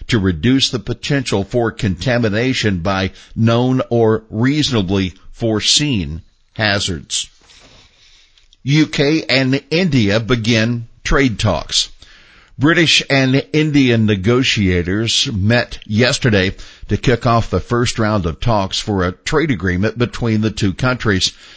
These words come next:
after political leaders announced the formal launch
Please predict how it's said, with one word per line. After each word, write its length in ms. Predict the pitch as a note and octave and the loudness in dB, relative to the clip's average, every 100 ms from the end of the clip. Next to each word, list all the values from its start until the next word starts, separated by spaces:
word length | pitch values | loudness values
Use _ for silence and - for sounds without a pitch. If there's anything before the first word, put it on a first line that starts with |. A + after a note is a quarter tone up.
| - - - | -20 -10 0
after 320 | A#2+ - A2 | 0 0 -4
political 560 | - A2 B2+ A#2 F#2+ | -2 -2 0 0 -2
leaders 440 | F#2+ B2+ A2 G2 G#2 | 2 2 2 2 2
announced 560 | F2 G2 G#2+ F#2 - | 0 0 -2 -2 -2
the 100 | G#2 | 0
formal 580 | F#2 - C3+ D3+ A#2 F#2 - | -2 -2 -4 0 0 -2 -2
launch 480 | F2+ F#2+ G2+ - | -2 -2 -2 -4